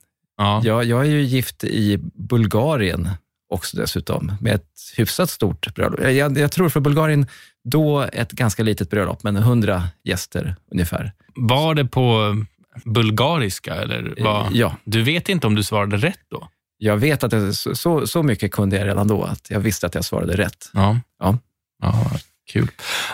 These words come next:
Speaker 1: Ja, man ska tydligen må sämre av all stress och sånt inför ett bröllop än om man inte hade gift sig.
Speaker 2: Ja, så, så det är bättre stressnivåer att inte gifta sig överhuvudtaget, alltså?
Speaker 1: Ja,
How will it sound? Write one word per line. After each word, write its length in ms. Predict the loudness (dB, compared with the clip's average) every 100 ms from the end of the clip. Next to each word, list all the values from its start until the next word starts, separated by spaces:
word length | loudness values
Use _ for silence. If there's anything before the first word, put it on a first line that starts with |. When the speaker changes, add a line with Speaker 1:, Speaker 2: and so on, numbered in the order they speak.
| 0
Speaker 1:
Ja, 160 | 2
man 140 | 4 2
ska 140 | 2
tydligen 300 | 2 4 4
må 120 | 4
sämre 540 | 2 0 2 4 2 2
av 160 | 2
all 180 | 2 0
stress 560 | -4 -2 0 0 -2 -2
och 80 |
sånt 320 | 0 2 0 -2
inför 460 | 2 2 2 0 0
ett 140 | 0
bröllop 460 | 0 0 0 -2 -8 -12 -2
än 160 | 2
om 60 | 4
man 180 | 2 0
inte 400 | 2 2 2 2 2
hade 200 | 4 2
gift 260 | 0 -4
sig. 240 | -6 -8 -8 -16 _ -2
Speaker 2:
Ja, 140 | 0
så, 200 | 2 2
så 100 | 2
det 60 | 2
är 20 |
bättre 360 | 2 0 2 0
stressnivåer 680 | 2 -2 2 2 4 4
att 180 | 2 -2
inte 440 | -4 0 0 2 0
gifta 280 | 2 0
sig 120 | 0 2
överhuvudtaget, 540 | 2 2 2 2 0
alltså? 240 | -4 -6 -2
Speaker 1:
Ja, 320 | 2 2 2